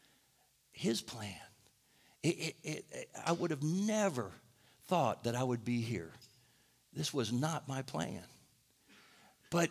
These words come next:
it was his plan, and it's a delight when I discovered it. And, and actually, his plan was working when I looked back. I was in the architect's office, and I was going around,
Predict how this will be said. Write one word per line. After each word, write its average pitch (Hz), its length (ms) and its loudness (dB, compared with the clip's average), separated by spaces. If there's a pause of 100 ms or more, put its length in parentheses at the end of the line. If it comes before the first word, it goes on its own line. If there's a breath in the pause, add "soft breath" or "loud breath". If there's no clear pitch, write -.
it 156 140 4
was 160 140 0
his 247 300 0
plan, 107 420 -4
and 160 140 0
it's 170 140 2
a - 20 0
delight 175 560 2
when 143 120 2
I 143 80 4
discovered 151 600 -2
it. - 220 -14 (1080 soft breath)
And, 214 160 6
and 208 180 8
actually, 233 380 6
his 220 180 6
plan 220 360 6
was 165 120 4
working 196 380 4
when 156 100 4
I 151 60 8
looked 170 260 4
back. 196 300 4
I 170 60 6
was 175 180 4
in 175 140 4
the 160 80 6
architect's 196 480 4
office, 175 320 6
and 180 100 2
I 214 60 6
was 196 80 0
going 208 160 6
around, 196 260 4